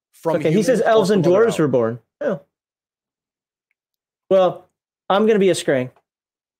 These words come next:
Speaker 2: <laughs>
Speaker 1: Well, not enough magic for that. Sorry.
Speaker 2: Not enough magic. Oh, stupid fifth a-, sixth age, whatever the hell it is. All right.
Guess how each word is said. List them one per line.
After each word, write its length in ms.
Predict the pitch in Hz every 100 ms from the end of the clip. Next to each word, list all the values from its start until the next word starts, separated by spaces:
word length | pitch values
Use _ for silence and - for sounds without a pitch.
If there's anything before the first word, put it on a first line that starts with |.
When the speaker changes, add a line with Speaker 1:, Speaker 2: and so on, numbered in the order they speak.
| _ _ _
Speaker 2:
<laughs> 760 | - - - _ _ - - 330 - - _ _ -
Speaker 1:
Well, 180 | 156 156
not 160 | 165
enough 160 | 175 165
magic 320 | 170 170 -
for 80 | 175
that. 220 | 143 107
Sorry. 260 | - 113 101
Speaker 2:
Not 200 | 202 208 220
enough 100 | 208
magic. 260 | 208 190
Oh, 540 | 185 156 151 143 135 - _ _ _ _ -
stupid 480 | - - 160 135
fifth 260 | - - -
a-, 140 | 139
sixth 300 | 147 175 -
age, 260 | 147 139 139
whatever 200 | 147 143
the 40 |
hell 160 | 143 143
it 100 | 139
is. 140 | 139 - - 156 214
All 60 |
right. 180 | 196